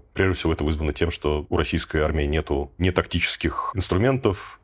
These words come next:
ни достаточных сил для того, чтобы эти прорывы, которые регулярно возникают на фронте, развить во что-то большее,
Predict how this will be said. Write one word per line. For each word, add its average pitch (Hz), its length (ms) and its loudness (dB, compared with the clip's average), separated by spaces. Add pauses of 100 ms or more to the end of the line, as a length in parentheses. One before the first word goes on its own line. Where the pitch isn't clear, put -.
(120)
ни 92 100 2
достаточных 82 500 2
сил - 200 2
для 82 160 2
того, 78 200 2
чтобы 69 480 -2
эти - 180 -4
прорывы, 80 580 2 (240)
которые 78 380 -2
регулярно 85 400 2
возникают 98 640 0
на 82 100 2
фронте, 78 580 0
развить 92 500 0
во 80 80 2
что-то 87 240 0
большее, 101 540 2